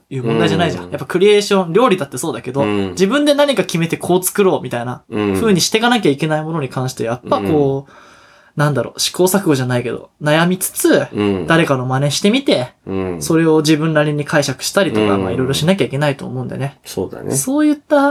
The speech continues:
Speaker 1: 悩みを、まあ、取り扱っていけたらいいなと思いますよ。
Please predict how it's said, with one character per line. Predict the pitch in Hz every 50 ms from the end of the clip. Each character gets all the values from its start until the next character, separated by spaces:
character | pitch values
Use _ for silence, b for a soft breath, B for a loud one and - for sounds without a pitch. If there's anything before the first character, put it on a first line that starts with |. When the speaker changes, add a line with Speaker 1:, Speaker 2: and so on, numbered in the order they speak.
| 285 285
Speaker 1:
悩 | 285 277 277 285 294 311
み | 349 381 349
を、 | 196 151 127 - - _ _ _ _ _ _ _ _ _ _ -
ま | 147 147 135 120
あ、 | - - -
取 | - - 147 156
り | 160
扱 | 160 160 - - 175
っ | 170
て | - - 165 160 - -
い | 160
け | - 185
た | 180 190
ら | 156 139
い | 143 156
い | 147
な | 143 - -
と | - - -
思 | - - 131 139 143
い |
ま | 151 160
す | 165 - 147
よ。 | - -